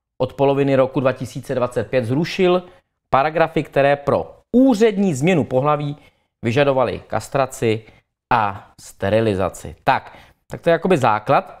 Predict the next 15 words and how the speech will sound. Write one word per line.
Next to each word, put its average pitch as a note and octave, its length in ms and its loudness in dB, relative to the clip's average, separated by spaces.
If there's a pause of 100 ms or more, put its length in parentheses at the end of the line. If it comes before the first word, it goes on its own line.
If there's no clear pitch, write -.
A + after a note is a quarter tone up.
(140)
<clears throat> C#3 160 2
Já B2+ 180 0
k - 100 -18
tomu, G3 420 0 (560)
eh, C3 140 0
dvě C#3 460 0 (300)
poznámky. G#2 640 -4 (420)
Za B2 100 2
prvé, E3 480 0 (1800)
<clears throat> B2 220 -6
já A2 120 0
to D3+ 100 -6
nějak D#3 200 0
asi C#3+ 180 -4
nechápu. C#3 520 -4